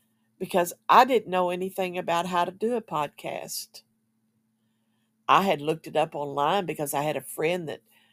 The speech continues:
told me I need to do that. Well, when I looked it up online, I didn't have any of that equipment.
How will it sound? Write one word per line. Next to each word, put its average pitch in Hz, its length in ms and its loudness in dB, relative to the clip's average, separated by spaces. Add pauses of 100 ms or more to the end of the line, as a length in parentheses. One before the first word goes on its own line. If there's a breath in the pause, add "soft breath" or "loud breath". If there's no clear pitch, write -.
(160 soft breath)
told 170 220 0
me 160 120 -2
I 147 200 0
need 156 260 -4
to - 60 -14
do 175 300 -4
that. 135 420 -2
Well, - 320 -12 (1400)
when 165 120 -4
I 165 120 6
looked 175 280 0
it 156 100 -4
up 165 200 2
online, 160 840 0 (840)
I 135 120 0
didn't 220 240 -2
have 156 240 -2
any 156 240 -4
of 151 80 -6
that 147 220 -2
equipment. - 760 -6